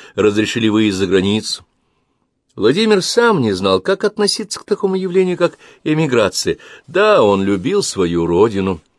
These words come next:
несмотря на весь царящий здесь коммунистический маразм, теперь уж об этом стало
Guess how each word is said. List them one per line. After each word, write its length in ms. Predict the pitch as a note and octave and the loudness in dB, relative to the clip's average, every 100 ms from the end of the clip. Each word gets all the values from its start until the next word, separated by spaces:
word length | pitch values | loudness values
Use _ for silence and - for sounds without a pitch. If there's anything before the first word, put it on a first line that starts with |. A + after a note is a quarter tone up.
| _ _ | _ _
несмотря 800 | - F#2+ - G2+ F2+ F#2+ G#2 G#2+ - _ _ _ _ _ - | -6 -6 -2 -4 0 2 2 0 -6 _ _ _ _ _ -4
на 120 | G2 | -2
весь 280 | G2+ A2 - | 0 0 0
царящий 540 | G2+ F#2+ G#2+ - F#2 | 2 2 2 0 -6
здесь 260 | D#2+ G#2 - | -4 -4 -4
коммунистический 800 | F#2 F2 E2+ - G#2+ - - F2+ | -6 -6 -8 -10 -10 -10 -8 -6
маразм, 640 | F2+ F2 G2+ A2+ G2 G2 - - _ | -4 0 0 0 -2 -6 -12 -20 _
теперь 140 | - F#2 | -6 -6
уж 120 | - | -2
об 80 | F#2 | -2
этом 200 | F#2+ F#2 | -2 -4
стало 440 | - G#2 F#2+ F2+ | -4 0 0 0